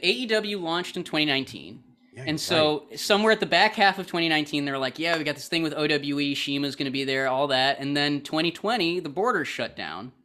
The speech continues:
Speaker 1: And so a lot of the people that were supposed to come over never end up coming over. And because, as we've heard from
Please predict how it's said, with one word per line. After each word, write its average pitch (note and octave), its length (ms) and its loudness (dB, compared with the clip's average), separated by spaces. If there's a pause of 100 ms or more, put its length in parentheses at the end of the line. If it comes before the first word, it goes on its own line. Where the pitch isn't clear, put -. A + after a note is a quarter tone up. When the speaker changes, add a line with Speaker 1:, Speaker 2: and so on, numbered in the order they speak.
(760)
Speaker 1:
And D#3 160 0
so E3+ 380 4
a E3 80 2
lot F3 440 6
of F#3+ 80 0
the F3 60 -4
people E3+ 300 -6
that D3+ 80 -2
were D3+ 80 -2
supposed D3 240 -6
to D3 60 -12
come C3+ 180 -4
over B2+ 220 -2
never C#3 320 0
end C3+ 120 2
up C3 120 -4
coming B2+ 280 -2
over. A2+ 300 -8
And C3+ 180 -4
because, E3+ 380 0
as D#3 240 -2
we've D3 160 -4
heard D3+ 300 0
from C3+ 380 -4